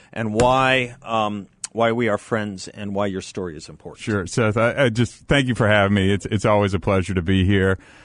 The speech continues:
Speaker 2: Uh, so my name is Steve Moak Junior. I'm, I'm C E O and founder of a company called ShareTech. Um, but most importantly, I'm a person in long-term recovery from substance use disorder. I've been in the Valley thirty years, uh, went to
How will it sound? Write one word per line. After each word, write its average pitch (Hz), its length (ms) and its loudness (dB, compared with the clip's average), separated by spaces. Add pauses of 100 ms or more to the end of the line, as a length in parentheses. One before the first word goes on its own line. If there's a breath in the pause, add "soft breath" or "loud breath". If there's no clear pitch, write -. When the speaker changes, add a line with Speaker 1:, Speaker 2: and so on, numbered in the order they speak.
(120)
Speaker 2:
Uh, 98 460 4
so - 140 -2
my 131 180 2
name 135 180 4
is 117 80 0
Steve 120 240 0
Moak 104 200 0
Junior. 98 320 2
I'm, 92 200 0
I'm 98 140 -2
C - 160 -6
E 110 180 2
O 104 80 2
and 98 120 -2
founder 95 260 0
of 90 100 -2
a 95 60 0
company 92 360 -2
called 87 280 -2
ShareTech. 87 560 -2 (460 loud breath)
Um, 98 560 2
but 127 120 0
most 135 280 0
importantly, 104 420 0
I'm 98 100 0
a 92 80 0
person 98 360 -2
in 90 80 2
long-term 92 400 0
recovery 90 480 -2
from 87 180 -4
substance 92 420 -4
use 95 160 -4
disorder. 92 460 -2
I've 92 80 -4
been 113 140 0
in 110 40 2
the 98 80 2
Valley 95 360 2
thirty 101 320 -2
years, 98 460 0 (360 soft breath)
uh, 90 420 2
went 107 260 -2
to 101 520 2